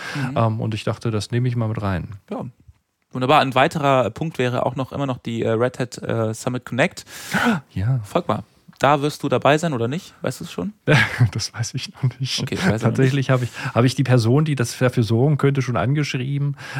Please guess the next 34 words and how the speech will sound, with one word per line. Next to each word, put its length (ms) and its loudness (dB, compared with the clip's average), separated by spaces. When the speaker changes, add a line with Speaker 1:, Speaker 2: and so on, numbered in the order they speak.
Speaker 2:
Ähm, 480 0
genau, 440 0
aber 240 -4
das 240 -2
ist, 220 -4
äh, 360 0
da 340 2
z-, 180 -18
zumindest 340 -2
das 180 -4
Ziel, 220 -4
dass 220 -4
wir 120 -2
beide 340 -4
da 260 -4
sind. 220 -6
Also 180 -2
Moritz 400 2
ist 120 -4
auf 120 -6
jeden 160 -4
Fall 220 -4
dort. 420 -6
Speaker 1:
Genau, 180 0
Speaker 2:
Ich 140 -6
Speaker 1:
ich 240 -18
werde 180 0
wohl 100 0
einen 60 -2
Vortrag 400 -4
halten. 300 -6
Äh, 320 -8
Speaker 2:
Genau. 580 -6
Speaker 1:
ja. 80 -10